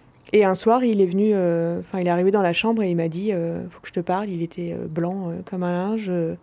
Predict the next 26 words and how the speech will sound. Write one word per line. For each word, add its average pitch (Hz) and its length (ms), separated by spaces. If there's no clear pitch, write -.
Et 190 140
donc, 196 320
il 175 60
me 165 140
dit, 196 240
euh, « 175 180
Je 170 140
crois - 240
que - 60
je - 60
t'aime 160 160
plus, 220 260
il 180 80
faut 175 160
qu'on 185 160
se - 80
sépare. » 180 300
Et 165 300
moi, 165 160
je 156 400
m'attendais 175 460
<laughs> 208 40
absolument 208 540
pas 190 160
à 185 80
ça. 220 240